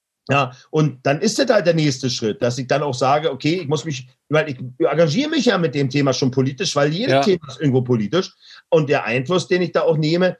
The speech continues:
Speaker 1: natürlich auch schon was bewegt.“ Aber vielleicht dann wirklich aktiv dabei mitzuwirken, dass Gesetze verändert werden und dass, äh, Beschlüsse gefasst werden oder einfach mal, stell dir mal vor, jemand wie mich,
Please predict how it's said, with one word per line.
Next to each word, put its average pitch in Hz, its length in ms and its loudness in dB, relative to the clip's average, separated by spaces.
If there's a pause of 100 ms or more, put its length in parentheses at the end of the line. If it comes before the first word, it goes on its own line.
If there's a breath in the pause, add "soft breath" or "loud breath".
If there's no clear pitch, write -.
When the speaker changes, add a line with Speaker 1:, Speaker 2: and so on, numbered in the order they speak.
(120)
Speaker 1:
natürlich 139 400 0
auch 139 80 2
schon 160 200 0
was 170 120 2
bewegt.“ 196 520 -2 (300 soft breath)
Aber 135 420 0
vielleicht 147 340 0
dann 139 200 2
wirklich 143 300 -4
aktiv 202 360 -2
dabei 147 280 4
mitzuwirken, 139 680 -2
dass 131 160 0
Gesetze 135 420 0
verändert 160 500 0
werden 156 380 -2 (260 soft breath)
und 139 260 4
dass, 131 200 0
äh, 131 120 -2
Beschlüsse 131 400 0
gefasst 165 440 -2
werden 156 360 -2 (100)
oder 147 240 2
einfach 147 280 -2
mal, 143 120 2
stell 147 160 -2
dir 147 80 2
mal 143 140 2
vor, 156 160 2
jemand 143 300 2
wie 131 120 2
mich, 165 540 -2